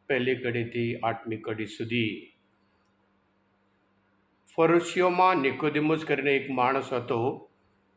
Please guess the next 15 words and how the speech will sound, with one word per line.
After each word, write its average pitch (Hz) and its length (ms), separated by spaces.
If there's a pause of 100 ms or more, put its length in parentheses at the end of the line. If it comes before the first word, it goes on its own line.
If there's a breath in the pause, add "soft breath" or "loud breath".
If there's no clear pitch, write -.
(240)
તે 170 240
યહૂદીઓનો 160 840
એક 147 320
આગેવાન 139 540
હતો. 147 580 (720)
એક 175 240
દિવસ 151 320
રાતે 131 360
ઈસુની 139 540
પાસે 139 560
આવીને 139 400
તે 147 180
કહેવા 127 360
લાગ્યો, 135 540 (760)
"ગુરુજી, 135 800